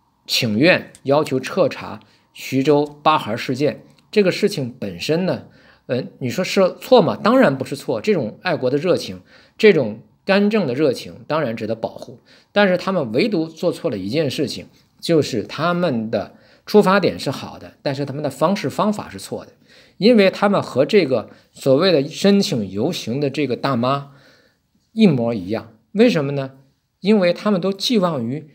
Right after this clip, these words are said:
有一个更高层的清官出来，他们根本不了解一件事情。之所以今天中国出现这么多的恶性的事件，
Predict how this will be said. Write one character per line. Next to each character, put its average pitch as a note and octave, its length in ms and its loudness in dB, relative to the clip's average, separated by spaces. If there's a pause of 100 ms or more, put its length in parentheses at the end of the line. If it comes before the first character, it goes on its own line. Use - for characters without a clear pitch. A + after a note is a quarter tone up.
(160)
有 B2+ 180 0
一 D#3 100 -2
个 F3 80 0
更 G#3 240 4
高 D#3 220 4
层 A#2 300 -8
的 C3+ 120 2
清 F3 260 -4
官 F3 220 2
出 B2+ 180 -8
来， - 240 -12 (540)
他 A3 140 2
们 F#3 120 4
根 A3+ 280 0
本 A2+ 160 -6
不 F#3 100 -4
了 B2 240 -4
解 C3+ 120 -6
一 E2+ 100 -12
件 B2+ 200 -4
事 B2 200 -6
情。 G2+ 200 -12 (360)
之 C4 180 6
所 G#3 180 4
以 C3 100 4
今 E3+ 200 -2
天 E3 340 -4 (520)
中 C4 200 6
国 C#3 220 6
出 G3 220 -6
现 E3 260 0
这 F4 220 -2
么 D#3+ 320 2
多 A#2 420 0
的 - 380 -6 (580)
恶 A#3 180 8
性 E3 220 0
的 E3 60 -2
事 D#3 200 -6
件， D3 300 -10